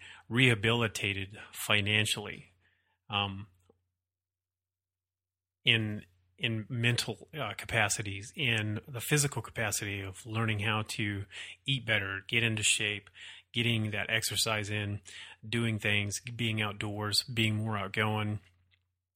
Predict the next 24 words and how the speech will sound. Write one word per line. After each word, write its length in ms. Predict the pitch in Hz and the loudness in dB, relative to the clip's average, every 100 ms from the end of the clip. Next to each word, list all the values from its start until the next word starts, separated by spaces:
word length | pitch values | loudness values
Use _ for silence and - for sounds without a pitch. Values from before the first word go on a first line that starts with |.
| - - | -6 2
learning 320 | 120 123 117 | 4 6 4
more 300 | 113 113 107 | 2 0 0
about 320 | 107 107 - | 0 -2 -2
what 500 | 110 110 117 110 - - - | -8 -6 -6 -6 -10 -14 -4
each 220 | 127 - | 0 0
of 140 | 120 | 0
these, 400 | 120 117 107 - - - - - | 0 2 2 0 -2 -16 -18 -6
uh, 300 | 110 107 98 | 0 0 0
things 400 | - 131 120 110 | 0 2 4 2
can 280 | - 107 98 | 0 -2 -2
bring, 540 | 101 113 123 104 107 - | -2 2 2 0 -2 -2
and 280 | 127 117 107 | 2 2 0
the 40 | |
mindset 840 | 104 107 117 123 - 104 98 - - - - - - - | 0 2 2 4 4 4 0 -2 -8 -12 -16 -16 -2 4
and 260 | 107 104 | 4 4
tools 560 | - - 127 117 107 - | -2 -2 -2 -2 -2 -6
and, 400 | 117 107 104 104 - _ _ - | -6 -4 -4 -6 -10 _ _ -12
uh, 320 | - 50 - - _ _ _ _ _ _ _ _ _ _ _ _ _ _ _ _ - | -10 -10 -12 -16 _ _ _ _ _ _ _ _ _ _ _ _ _ _ _ _ -6
ways 420 | 117 120 117 - | -2 -2 0 0
to 380 | - 110 104 104 | 2 2 0 -4
get 280 | 104 117 - | -2 -2 -2
out 260 | 120 127 120 | -2 0 -2
of 460 | 117 104 101 - - - - - _ _ _ _ _ _ _ _ _ - | -4 -4 -6 -10 -12 -18 -20 -20 _ _ _ _ _ _ _ _ _ -4
that, 460 | 110 101 104 - | 0 0 -2 -8